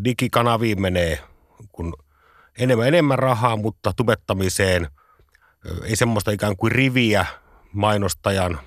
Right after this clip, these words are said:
budjeteissa ollutkaan vielä neljä vuotta sitten kuin tubettaminen. Ja sinne menee aika paljon ja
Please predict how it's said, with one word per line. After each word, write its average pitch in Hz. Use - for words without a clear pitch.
budjeteissa 101
ollutkaan 104
vielä 92
neljä 98
vuotta 87
sitten 87
kuin 82
tubettaminen. 82
Ja 76
sinne 120
menee 131
aika 156
paljon 151
ja 151